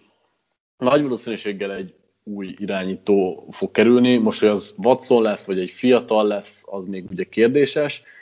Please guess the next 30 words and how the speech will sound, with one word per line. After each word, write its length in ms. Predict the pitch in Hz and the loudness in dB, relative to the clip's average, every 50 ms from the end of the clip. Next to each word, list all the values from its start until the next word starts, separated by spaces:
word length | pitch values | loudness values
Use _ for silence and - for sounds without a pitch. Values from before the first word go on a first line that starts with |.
| _ _ _ | _ _ _
és 160 | - 101 - | -10 -10 -6
Szele 260 | - - 123 123 123 | -2 0 2 2 2
akár 400 | 113 120 135 135 - 139 127 117 | 2 0 -2 -2 0 0 0 0
mekkora 360 | 113 113 110 - - 110 107 | -2 -6 -6 -6 -6 -6 -6
motivátor, 760 | 101 101 110 107 113 104 107 101 101 98 - 104 104 101 - - _ _ _ | -4 -6 -6 -6 -6 -6 -6 -6 -8 -8 -6 -6 -6 -6 -8 -12 _ _ _
akár 320 | - 110 - - 120 113 107 | -14 -12 -8 -6 -6 -4 -4
mennyire, 720 | 107 107 107 107 104 104 98 104 104 104 104 98 - _ _ _ - - _ _ _ _ _ | -4 -4 -4 -4 -4 -4 -4 -4 -4 -4 -6 -8 -12 _ _ _ -20 -20 _ _ _ _ _
ö, 460 | - 101 101 101 101 101 101 101 101 98 92 87 | -10 -8 -6 -4 -4 -4 -6 -6 -6 -8 -10 -12
haver 520 | - - 117 120 117 120 120 117 107 - | -4 2 2 2 4 4 4 2 2 0
típus, 320 | - 110 92 - 104 - | -4 -6 -6 -6 -6 -4
ahogy 260 | - 98 101 101 95 92 | -4 -2 -2 -2 -2 -2
tényleg, 400 | - 101 98 98 95 92 90 92 | -2 -2 -2 -2 -4 -4 -4 -4
ö, 140 | 95 95 | -4 -4
Józsi 340 | 95 98 101 101 101 95 98 | -4 -4 -4 -4 -4 -6 -6
is 100 | 95 - | -8 -8
fogalmazott, 920 | - - 104 98 110 113 117 120 120 113 120 120 123 123 - - - - - _ _ _ _ _ - - - - - | -8 -6 -4 -2 -2 -2 0 -2 -2 0 2 2 2 0 0 -4 -20 -20 -20 _ _ _ _ _ -20 -20 -20 -20 -14
a-, 160 | - - 107 113 - _ _ _ | -10 -8 -8 -8 -8 _ _ _
az 160 | - 117 113 110 | -6 -4 -2 0
még 140 | 123 123 | 0 0
nem 160 | 127 135 131 117 | 0 -2 -2 0
feltétlenül 480 | - 131 123 - - - 113 107 107 | 0 0 0 0 -2 -6 -6 -4 -4
elég, 340 | 104 107 110 107 104 98 87 104 - - _ _ - - - - - | -4 -2 -2 -2 -2 -2 -4 -10 -16 -20 _ _ -20 -20 -20 -16 -10
elég 340 | - 117 120 117 110 98 | -4 -2 0 0 0 0
ahhoz, 300 | 107 104 110 123 120 110 | -2 -2 0 -2 -2 -2
hogy 100 | - 110 | -4 -8
fölépítsél 680 | - - - 120 113 107 95 - 101 87 - - 104 98 | -6 -4 -2 0 0 0 -2 -4 -8 -10 -6 -2 -2 -2
egy 120 | 98 95 | -2 -2
fiatal 500 | - - - 110 101 92 - - 90 90 | -6 -4 -2 -2 -2 -2 -4 -4 -6 -4
irányítót 720 | - 104 101 101 92 92 95 92 90 - - 92 90 - | -2 -2 -2 -2 -2 -4 -6 -8 -8 -6 -6 -6 -4 -4
a, 240 | 98 95 95 98 - | -4 -4 -4 -4 -8